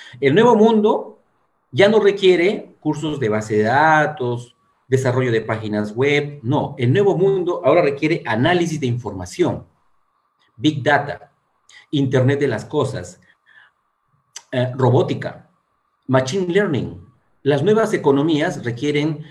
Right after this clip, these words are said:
de conceptos de cómo manejar la economía con ciberseguridad. Así que las aplicaciones nunca van a, o sea,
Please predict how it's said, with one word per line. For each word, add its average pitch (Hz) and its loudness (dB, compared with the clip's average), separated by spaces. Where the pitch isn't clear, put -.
de 120 -4
conceptos 127 -2
de 139 -2
cómo 185 -2
manejar 156 -2
la 151 -2
economía 143 -2
con 120 0
ciberseguridad. 113 -2
Así 160 -10
que 196 4
las 139 0
aplicaciones 147 -4
nunca 160 -2
van 156 -2
a, 147 -2
o 123 -10
sea, 113 -6